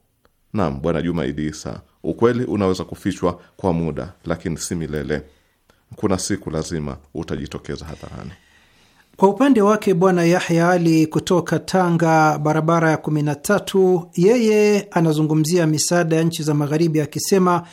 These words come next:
Speaker 2: Rais wa Tanzania anapaswa kutafakari kuhusu kuomba misaada kwa nchi za Magharibi kabla hajapewa msaada huo, lakini nchi hizo za Magharibi haziko kwa ajili ya misaada,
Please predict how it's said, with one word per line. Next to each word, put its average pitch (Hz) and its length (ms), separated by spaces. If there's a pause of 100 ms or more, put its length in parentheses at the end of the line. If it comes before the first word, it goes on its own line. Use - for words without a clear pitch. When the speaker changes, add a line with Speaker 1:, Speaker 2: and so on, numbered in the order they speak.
(360)
Speaker 2:
Rais 196 360
wa 202 80
Tanzania 196 600
anapaswa 160 560
kutafakari 165 880
kuhusu 180 440
kuomba 185 400
misaada 170 580
kwa 165 160
nchi 165 180
za 156 100
Magharibi 165 600 (400)
kabla 175 440
hajapewa 175 720
msaada 170 460
huo, 190 380 (400)
lakini 208 480
nchi 180 280
hizo 185 180
za 170 100
Magharibi 165 640
haziko 185 680
kwa 170 200
ajili 175 640 (300)
ya 165 220
misaada, 175 800